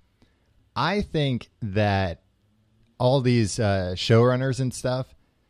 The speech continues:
should be able to just say, like, um, "Yeah, here's the list of questions. Don't bother asking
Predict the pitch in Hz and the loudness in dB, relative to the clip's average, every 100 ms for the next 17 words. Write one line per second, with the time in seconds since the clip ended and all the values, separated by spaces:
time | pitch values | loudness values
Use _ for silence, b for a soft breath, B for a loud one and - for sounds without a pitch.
0 | _ _ - - 175 156 170 170 170 156 | _ _ -8 0 0 2 2 4 2 -2
1 | 131 151 - 151 139 117 104 98 - _ | -2 -2 0 2 4 4 4 0 -4 _
2 | _ 107 113 107 92 - _ _ _ _ | _ -6 -2 0 -2 -10 _ _ _ _
3 | _ _ _ _ 139 139 139 135 131 127 | _ _ _ _ 0 2 2 0 -2 -6
4 | - _ - - 143 160 127 92 90 - | -12 _ -20 -14 -2 2 2 2 -4 -4
5 | 196 233 180 165 151 147 - 117 - 120 | -2 -2 -4 -6 -2 0 -2 -4 0 0
6 | - 110 101 - 110 95 135 139 160 120 | 2 -4 -4 -6 -14 -2 2 2 0 0
7 | 117 107 95 85 78 - 67 78 | 0 2 0 0 -4 -8 -12 -14